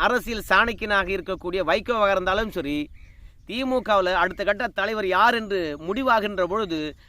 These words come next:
அவங்களுக்கு போட்டியாக புதிய ஆளுமையாக யாராவது வந்தாங்கன்னா அவங்கள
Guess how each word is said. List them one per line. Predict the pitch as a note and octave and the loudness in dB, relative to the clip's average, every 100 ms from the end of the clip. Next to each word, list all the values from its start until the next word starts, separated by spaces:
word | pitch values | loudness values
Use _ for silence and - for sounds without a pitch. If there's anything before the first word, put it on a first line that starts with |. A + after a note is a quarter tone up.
| - | -8
அவங்களுக்கு | D#3+ F3+ F3 - | -4 -2 -2 0
போட்டியாக | A#3+ B3+ A#3+ G#3+ F3 E3+ F3+ | 4 4 2 0 2 0 -2
புதிய | F#3 G#3 B3+ B3 F#3 | -4 -4 2 6 8
ஆளுமையாக | A#3 C4 A#3 G#3 E3 E3+ F#3+ | 8 6 2 2 2 2 0
யாராவது | E3+ D#3+ F3 F#3+ A#3 F3+ | 4 4 6 6 6 2
வந்தாங்கன்னா | F3+ A3 G3 D3 D3 D#3 | 2 4 4 2 -2 -2
அவங்கள | - G3 A3+ | -2 -2 0